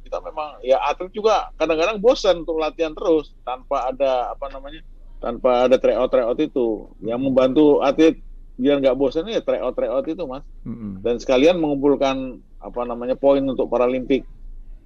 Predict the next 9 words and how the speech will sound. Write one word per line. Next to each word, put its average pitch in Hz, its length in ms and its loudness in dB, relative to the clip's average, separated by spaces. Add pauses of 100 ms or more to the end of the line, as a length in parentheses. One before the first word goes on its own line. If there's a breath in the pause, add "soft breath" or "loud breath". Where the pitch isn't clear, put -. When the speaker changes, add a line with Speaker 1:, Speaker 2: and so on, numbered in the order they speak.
(160)
Speaker 1:
selanjutnya, 123 640 -2
gitu. - 120 -20 (120)
Speaker 2:
Iya. 104 240 -8 (400 soft breath)
Poin 190 280 6 (440)
seperti 196 320 2
apa 202 160 2
nih, 185 80 -2
Pak 131 560 0
Seni? 113 320 -2